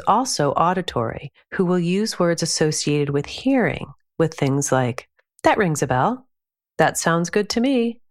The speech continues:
I can't hear myself think over this noise." Epictetus, an ancient Greek philosopher, said, We have two ears and one mouth so that we can listen twice as much as we speak.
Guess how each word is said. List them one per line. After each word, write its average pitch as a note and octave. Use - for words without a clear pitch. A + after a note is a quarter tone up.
I G#3
can't C#4+
hear G#3
myself F#3+
think C#4+
over E3+
this F#3
noise." D#3
Epictetus, G3+
an D3+
ancient G3
Greek F3
philosopher, C#3+
said, A2+
We C3+
have B2
two A#3
ears F3+
and C3
one D#3+
mouth B2
so -
that C3+
we C#3+
can C3
listen C3
twice D#3
as F#3+
much B2
as -
we C3+
speak. -